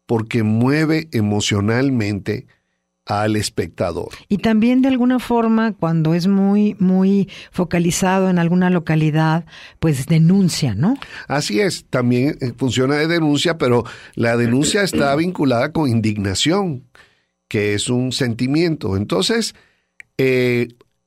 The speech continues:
Speaker 1: eh, la, esa similitud entre el museo moderno y el cine fue lo que nos hizo que en el dos mil nueve,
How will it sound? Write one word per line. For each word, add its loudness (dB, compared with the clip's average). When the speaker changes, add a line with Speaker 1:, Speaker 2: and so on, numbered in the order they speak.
Speaker 1:
eh, 0
la, 0
esa -2
similitud -2
entre -2
el 0
museo 0
moderno -2
y 0
el -2
cine 0
fue 0
lo 2
que -4
nos -2
hizo -2
que -6
en 0
el 0
dos -2
mil 0
nueve, 0